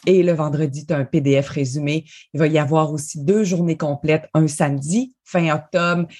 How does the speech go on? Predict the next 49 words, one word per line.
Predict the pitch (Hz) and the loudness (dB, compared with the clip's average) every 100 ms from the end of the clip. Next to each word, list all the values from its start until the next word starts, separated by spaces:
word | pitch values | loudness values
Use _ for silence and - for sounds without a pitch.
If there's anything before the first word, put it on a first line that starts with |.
| - | -4
et, | 160 170 165 151 | 2 4 4 2
euh, | 135 | -2
fin | 135 - 170 | -4 -2 0
novembre, | 151 139 156 160 151 | 0 -2 -2 -2 -4
où | |
on | |
va | 139 151 | -2 -2
parler | 143 143 143 | 0 0 0
de | 127 | -2
canalisation | 123 170 165 156 156 156 185 | 2 2 2 2 0 -2 -6
plus | 175 180 | -8 -6
en | 165 151 | -4 -4
profondeur, | 165 165 156 147 156 165 160 | -6 -4 -2 2 2 2 2
de | 151 | 0
transition | 151 190 180 170 151 - 165 180 - | 0 0 2 0 -2 -2 0 0 -2
aussi, | 185 165 - 185 214 - - - _ | -2 0 -2 -2 -2 -6 -20 -20 _
d'un | - 160 156 | 2 2 4
être, | 160 175 180 - 170 | 4 4 2 -2 0
euh, | 151 147 156 | 0 0 0
avec | 160 156 160 | 0 0 0
un, | 160 147 139 127 131 - | 0 0 0 -2 -6 -10
un | - 151 | -2 -2
corps | 147 175 180 | 2 0 0
physique | - 156 170 170 | -8 -6 -4 -2
jusqu'à | 165 165 180 147 151 151 | -4 -4 -2 0 0 -2
un | 143 | -4
être | 147 147 156 - _ | -2 -4 -4 -12 _
sans | - 175 156 | -4 0 0
corps | 147 135 | 0 -4
physique. | - 160 127 180 208 - - - - | -4 -8 0 0 0 -8 -18 -4 0
Et | 202 | 2
on | 170 | 2
va | 170 | 0
parler | 165 156 165 | 0 2 2
de | 151 | 2
la | 147 | 0
Ageless | 147 139 160 151 | 0 0 0 0
Goddess, | 147 135 131 147 147 - | 0 0 0 -4 -6 -4
des | 151 | -2
jugements | 143 160 151 151 151 156 | 0 2 2 2 0 -2
du | 143 143 | -6 -4
corps, | - 151 151 147 | 2 2 2 0
de | 151 | -2
l'intimité | 143 147 160 143 175 | -2 -2 -4 -2 -2
dans | 147 143 | -2 -4
une | 135 151 | -2 0
autre | 151 139 | 0 0
journée | 143 139 147 | 0 0 -2
complète, | 143 135 131 160 170 | -4 -4 -4 -2 -2